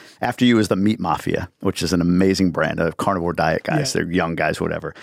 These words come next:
Speaker 1: Uh, and after that, uh, is a guy named Sam Gibbs Morris, uh, who's an interesting
Speaker 2: I know
Speaker 1: guy
Speaker 2: Sam.
Speaker 1: as well. Yep.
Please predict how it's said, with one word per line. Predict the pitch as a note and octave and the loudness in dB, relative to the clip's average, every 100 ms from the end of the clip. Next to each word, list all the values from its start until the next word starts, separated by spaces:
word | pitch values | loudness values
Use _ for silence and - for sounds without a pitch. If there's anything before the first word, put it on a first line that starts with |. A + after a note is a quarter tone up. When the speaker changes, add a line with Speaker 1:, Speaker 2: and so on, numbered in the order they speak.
| - - _ | -20 -20 _
Speaker 1:
Uh, | - F#2 F#2 F2+ - | -2 0 0 -2 0
and | G#2 | 0
after | G#2 A2 A2 | 0 2 2
that, | G#2+ G#2 G2+ | 4 4 0
uh, | F#2 F#2 | -2 -4
is | G2+ | -2
a | F#2+ | 0
guy | G2 | 0
named | F2 | 0
Sam | - F2+ | 0 0
Gibbs | F2 F#2 D#2+ - | 0 -2 -2 -2
Morris, | G2+ F#2+ D2+ - - | 2 2 0 -2 -4
uh, | F#2+ E2+ D#2 | -4 -4 -2
who's | E2+ | -2
an | E2 | -4
interesting | E2 - E3 | -4 -4 -2
Speaker 2:
I | |
know | D#3 | 0
Speaker 1:
guy | D#2+ | -2
Speaker 2:
Sam. | E2 | -4
Speaker 1:
as | |
well. | E2+ D#2+ E2+ | -6 -6 -2
Yep. | G2 - - | -4 -4 -14